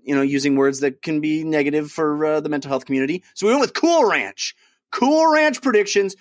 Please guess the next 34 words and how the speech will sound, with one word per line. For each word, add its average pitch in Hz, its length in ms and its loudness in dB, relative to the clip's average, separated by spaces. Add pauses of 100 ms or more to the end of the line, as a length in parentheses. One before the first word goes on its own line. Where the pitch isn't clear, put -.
(120)
We 147 80 0
got 117 220 -2
bold 180 280 0
predictions 202 500 -2 (200)
and 127 80 -2
we 143 80 2
got 139 160 0
Cool 147 240 0
Ranch 110 260 -4
predictions. 98 360 -12
Your 113 80 -10
first 180 240 0
bold 202 180 0
prediction, 214 460 2 (760)
you - 60 2
know, 143 200 -2 (100)
turned 160 140 -2
out 139 100 2
to 135 40 -8
be 143 80 2
wrong. 113 240 0 (220)
But - 520 -2 (120)
<laughs> - 320 -20 (720)
who's 135 220 2
counting? 107 400 -2 (160)
Me. 120 380 -2 (120)
I'm 120 140 2
counting. - 360 -6 (160)
<laughs> - 160 -16
Zero 147 540 0
and 135 140 -2
one 135 220 -2
for 165 220 -6
you. 139 260 -2